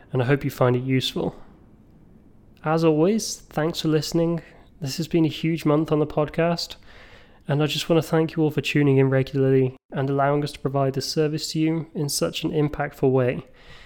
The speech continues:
It's only going to get bigger and better from here, as I've got so many plans to really take it to a new level. If you enjoyed the podcast, don't forget to leave us a rating. It helps out way more than you realise.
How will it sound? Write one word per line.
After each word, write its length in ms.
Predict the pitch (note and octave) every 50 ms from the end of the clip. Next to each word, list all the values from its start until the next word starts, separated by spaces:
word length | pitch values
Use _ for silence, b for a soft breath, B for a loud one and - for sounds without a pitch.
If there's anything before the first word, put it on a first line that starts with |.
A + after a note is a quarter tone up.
| B B B B B B B
It's 140 | D3 -
only 180 | E3 D#3+ E3 E3
going 140 | D#3+ E3 D#3+
to 40 | D#3+
get 180 | D3+ D3+ C#3 C3+
bigger 260 | D3 D3 C#3+ C#3 C#3
and 100 | C#3 C3
better 240 | C#3 B2+ B2+ - C#3+
from 220 | - - C#3+ B2+
here, 400 | B2 C3+ C#3 C3+ C3+ C3 B2+ - -
as 140 | - C3 -
I've 80 | C3 A#2+
got 160 | - C3+ C3+ - - - - -
so 280 | - - - D#3+ D#3+
many 140 | D#3+ D3+ D3
plans 520 | C#3 - - C#3+ C#3 C3+ C3 C3+ C3 C3 -
to 160 | - - C3+
really 280 | C3 C3+ C#3 C#3 B2+ B2+
take 280 | - - C#3 B2+ -
it 80 | D3+ C#3+
to 100 | - C3+
a 20 | B2+
new 160 | B2+ B2+ A#2+
level. 440 | A#2+ A#2+ A#2+ A#2+ - - - D3 - - - _ _ -
If 180 | - D#3 -
you 80 | - F#3+
enjoyed 300 | F#3 F3+ - F#3 F3+ E3+
the 60 | F3
podcast, 720 | - - - D#3+ D#3 - - E3+ E3 E3 D#3+ C#3+ - - -
don't 200 | D#3+ E3 E3+ D#3+
forget 220 | - F#3 F3+ F3
to 100 | - D#3+
leave 200 | D#3 D#3 D3+ C#3
us 60 | C#3
a 60 | D3
rating. 640 | C3+ C3+ C#3 C#3 C#3 - - D3 D3 D3+ D3+ C#3+ - - - -
It 60 | -
helps 320 | - - E3 D#3+ D3+ - D3
out 140 | C#3 C3
way 200 | B2+ C3+ D3 D#3
more 180 | D#3 D3+ D3+ D3+
than 140 | C#3+ C#3+ C#3
you 100 | C#3 C3
realise. 720 | B2+ C3+ C#3 C#3 C#3+ D3+ D#3 E3 F3 E3+ - - - -